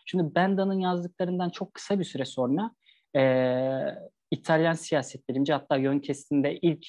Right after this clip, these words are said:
programında, e, adı zikredildi. Onun o meşhur, e, kayıtsızlık tarihin yüküdür, biz taraflıyız.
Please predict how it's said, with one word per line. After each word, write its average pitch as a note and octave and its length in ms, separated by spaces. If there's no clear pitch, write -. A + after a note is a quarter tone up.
programında, C#3 840
e, B2+ 400
adı C3+ 220
zikredildi. C3+ 800
Onun C3+ 240
o C3+ 80
meşhur, C3+ 320
e, C3 160
kayıtsızlık C3+ 680
tarihin C3 400
yüküdür, B2+ 500
biz C3 140
taraflıyız. C3 720